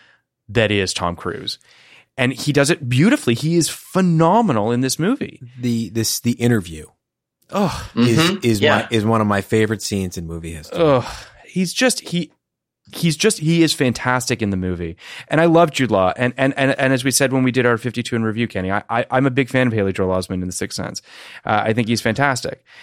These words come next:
Speaker 1: Um, and Michael Clarke Duncan is, is, is completely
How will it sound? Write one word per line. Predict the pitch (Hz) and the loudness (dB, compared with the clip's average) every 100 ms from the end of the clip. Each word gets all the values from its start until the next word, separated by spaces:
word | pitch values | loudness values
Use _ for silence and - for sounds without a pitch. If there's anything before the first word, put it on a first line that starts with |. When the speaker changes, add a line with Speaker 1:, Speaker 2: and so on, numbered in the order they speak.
| - - | -18 -4
Speaker 1:
Um, | 113 107 104 101 98 - _ _ _ _ _ _ - | 0 2 2 2 0 -6 _ _ _ _ _ _ -4
and | 143 | 2
Michael | 160 175 | 4 4
Clarke | 160 143 | 2 2
Duncan | 135 127 120 | 0 2 0
is, | 104 | 0
is, | 123 104 - | -2 -2 -4
is | 117 107 | -6 -6
completely | - 127 - 127 120 107 | -4 -6 -2 -2 0 0